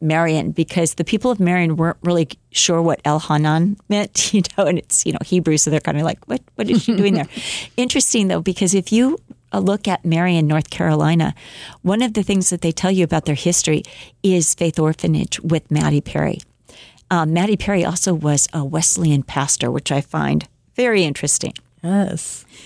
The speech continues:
Speaker 1: So Lillian,
Speaker 2: Wow.
Speaker 1: um,
Speaker 2: Definitely a divine encounter on that
Speaker 1: Yeah.
Speaker 2: train.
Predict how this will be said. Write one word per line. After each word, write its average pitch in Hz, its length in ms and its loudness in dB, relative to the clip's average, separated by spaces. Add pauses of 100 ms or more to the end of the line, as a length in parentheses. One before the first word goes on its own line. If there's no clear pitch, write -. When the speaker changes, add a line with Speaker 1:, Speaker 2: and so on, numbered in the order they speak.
(120)
Speaker 1:
So 254 320 0
Lillian, 285 640 0 (160)
Speaker 2:
Wow. 175 100 2 (200)
Speaker 1:
um, 180 160 0
Speaker 2:
Definitely 277 420 2
a 220 200 2
divine 180 480 2
encounter 170 640 2
on 170 260 2
that 170 220 2
Speaker 1:
Yeah. 196 60 -12
Speaker 2:
train. 151 440 2